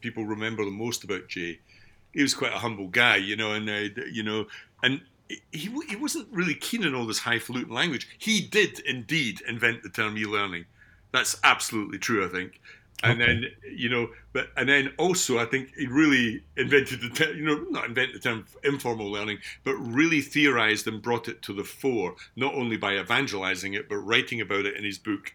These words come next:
Speaker 1: Informal Learning. So he really is a theorist of informal learning. But I think, to give you an example of something really concrete, which he did,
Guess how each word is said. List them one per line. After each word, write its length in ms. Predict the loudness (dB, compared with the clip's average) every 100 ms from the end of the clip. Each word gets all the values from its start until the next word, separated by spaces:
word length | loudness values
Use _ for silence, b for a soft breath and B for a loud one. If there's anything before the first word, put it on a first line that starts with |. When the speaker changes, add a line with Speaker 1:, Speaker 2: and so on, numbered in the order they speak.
| -6
Speaker 1:
Informal 500 | -6 -4 -8 -8 -4
Learning. 360 | -4 -2 -6 -12 B
So 160 | -4 0
he 80 | 0
really 300 | 2 2 2
is 100 | 0
a 60 |
theorist 580 | -4 0 4 4 2 -2
of 120 | -6
informal 480 | -10 -10 -10 -10 -10
learning. 340 | -10 -10 -12 -16 B B B _
But 100 | 4
I 100 | 4
think, 380 | 4 2 2 -6 -12
to 100 | 0
give 140 | 2
you 60 | 2
an 60 |
example 440 | -2 2 2 2 -4
of 60 |
something 340 | -2 -4 -4 -4
really 320 | 2 4 4
concrete, 640 | 2 -2 -2 2 0 0 -8 _ _ -18 B B B
which 180 | -4 0
he 160 | 2 2
did, 400 | 4 4 4